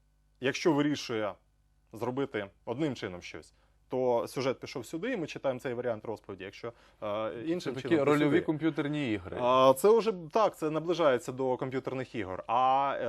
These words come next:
Speaker 1: ось ця книжка, тут, зрештою, просто нічого не виділено, тут просто є певні кнопки, це вже оформлення книжки
Speaker 2: Мгм.
Speaker 1: інтерактивне. А, можна клікати на різні кнопки, які виділені, які змінюються, анімовані вони,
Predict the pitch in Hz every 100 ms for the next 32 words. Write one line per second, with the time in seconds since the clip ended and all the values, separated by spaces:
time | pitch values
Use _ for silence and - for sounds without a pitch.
0 | 117 117 120 95 95 147 - 320 - 156
1 | - 98 - - _ 294 277 269 - 220
2 | 185 175 135 - 190 - 147 139 127 135
3 | 160 180 156 202 285 262 208 180 185 -
4 | 202 196 - 165 156 131 127 170 143 143
5 | 240 277 - 98 80 _ _ 196 208 -
6 | 147 - 160 190 135 110 101 101 113 95
7 | 113 101 90 _ _ 98 110 107 - 87
8 | 78 78 - - _ 92 92 95 95 117
9 | 165 127 127 117 131 - 156 - - 101
10 | 98 110 117 120 113 110 220 254 - 143
11 | 123 120 214 202 190 165 127 - 123 -
12 | - 123 160 202 185 165 135 120 117 160
13 | 180 170 160 156 151 147